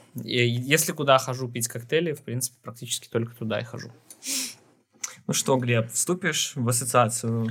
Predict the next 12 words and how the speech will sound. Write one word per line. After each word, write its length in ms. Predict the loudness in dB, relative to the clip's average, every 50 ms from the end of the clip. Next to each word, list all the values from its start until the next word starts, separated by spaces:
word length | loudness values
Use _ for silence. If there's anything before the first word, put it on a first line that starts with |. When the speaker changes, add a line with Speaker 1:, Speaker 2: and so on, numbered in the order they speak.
| -4 -2
Speaker 2:
рестораторов? 640 | 0 0 0 4 6 6 6 6 4 2 -2 -6 -4 2
Speaker 1:
Ой, 280 | 6 8 10 10 10 8
э, 280 | 8 6 6 6 4 4
в 100 | 4 4
ассоциацию 540 | 4 4 4 4 6 6 6 6 6 4
рестораторов 580 | 4 4 4 6 8 8 8 6 4 2 2 2
вступит, 560 | 2 0 0 0 -2 -2 -2 -4 -4 -4 -4 2
э, 1000 | 6 6 6 6 6 4 4 4 4 4 4 4 4 4 4 4 4 4 4 4
директор 600 | 4 2 4 6 6 6 6 4 4 4 4 4
нашего 420 | 4 0 0 0 0 -2 -2 -2 0
бара 400 | 4 6 6 6 6 4 4 2
Артём, 640 | 2 0 0 2 4 6 6 4 2 -2 -8 -12